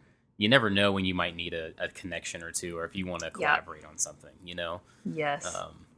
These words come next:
Speaker 1: easily, easily the best part, for sure.
Speaker 2: Yes, I definitely agree. It's, it's definitely the community aspect of it that, in my opinion, is the best. Th-, like I said, there's so many wonderful people that I've met on there, yourself included.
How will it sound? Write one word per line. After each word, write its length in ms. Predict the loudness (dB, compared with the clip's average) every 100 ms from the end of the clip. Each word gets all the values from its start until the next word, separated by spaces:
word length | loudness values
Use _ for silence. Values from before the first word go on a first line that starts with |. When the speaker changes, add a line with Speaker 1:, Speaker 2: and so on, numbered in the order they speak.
| _ _ _ _ _ _
Speaker 1:
easily, 480 | 6 6 4 -2 -8 -10 -2
easily 280 | -2 -2 -8
the 80 |
best 260 | -6 -6 -6
part, 160 | -14 -18 _ _ _
for 120 | -14
sure. 160 | -12 -10
Speaker 2:
Yes, 460 | -6 -4 -4 -6 -2
I 280 | 0 2 0
definitely 480 | -4 -4 -6 -6 -10
agree. 560 | -8 -4 -2 -4 -8 -18 _
It's, 260 | -6 -2 0
it's 180 | 2 10
definitely 340 | 10 10 6
the 140 | 4 0
community 400 | 0 0 0 4
aspect 440 | 4 4 0 0
of 100 | -2
it 160 | -2 0
that, 240 | 4 4 2 -12 4
in 160 | 8
my 180 | 10 10
opinion, 500 | 10 4 2 2 2
is 180 | -2 -2
the 80 | -2
best. 420 | 2 2 2 2
Th-, 120 | 4 6
like 200 | 6 6
I 40 |
said, 260 | 4 0 4
there's 200 | 4 6
so 140 | 4
many 360 | 4 -2 -4 -8 -18 -20 -20 _ _
wonderful 460 | 6 6 6 2 -2
people 340 | -4 -4 -2
that 140 | -2
I've 140 | -4 -4
met 160 | -2
on 180 | -2 -2
there, 120 | -2 4
yourself 420 | 6 8 6 4
included. 680 | -4 -4 -4 -2 -2 -2